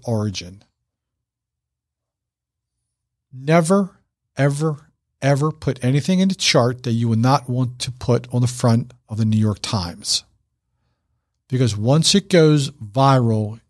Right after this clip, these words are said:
you are dead in the water. There is no retraction. What are you gonna do? Patient decides to go seek another doctor. It is what it is. You're not gonna please everyone,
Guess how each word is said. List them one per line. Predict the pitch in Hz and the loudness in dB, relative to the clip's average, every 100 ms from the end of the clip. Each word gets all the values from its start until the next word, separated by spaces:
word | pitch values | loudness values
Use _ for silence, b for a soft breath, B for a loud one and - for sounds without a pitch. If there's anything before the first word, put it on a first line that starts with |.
| - | -14
you | 117 135 | -6 -2
are | 120 117 | 0 0
dead | 98 - 123 120 120 123 | -2 -2 2 4 2 0
in | 113 | -2
the | 110 | 0
water. | 104 101 92 92 92 _ _ _ _ | 0 -2 -4 -8 -14 _ _ _ _
There | - 131 - | -4 -4 0
is | 156 156 | 2 2
no | 143 135 | 2 2
retraction. | 127 127 - 120 - - - 92 _ _ _ _ _ _ _ _ _ _ _ | 0 -2 -4 -6 -8 -10 -10 -18 _ _ _ _ _ _ _ _ _ _ _
What | 131 160 | 0 2
are | |
you | 180 185 | 2 2
gonna | 190 185 | 4 2
do? | 143 117 117 120 - _ _ _ | 2 0 -2 -6 -14 _ _ _
Patient | - 139 147 | -8 -6 -4
decides | 139 - 127 123 | -2 -2 -2 -4
to | - | -6
go | 113 113 113 | -4 -4 -4
seek | 107 - 120 | -6 -6 -6
another | 110 110 104 95 98 - | -8 -8 -8 -10 -12 -4
doctor. | 160 190 190 180 - _ _ _ _ _ | -2 -2 -4 -8 -10 _ _ _ _ _
It | 170 | 0
is | 202 190 | 0 4
what | 220 | 2
it | 220 | 2
is. | 262 - - - _ _ _ _ _ _ _ _ _ _ _ _ _ _ _ | 0 -4 -8 -16 _ _ _ _ _ _ _ _ _ _ _ _ _ _ _
You're | 185 156 | -6 0
not | 190 | 2
gonna | 180 | 2
please | - 165 139 | 0 2 2
everyone, | 127 117 104 135 | 2 0 -2 -4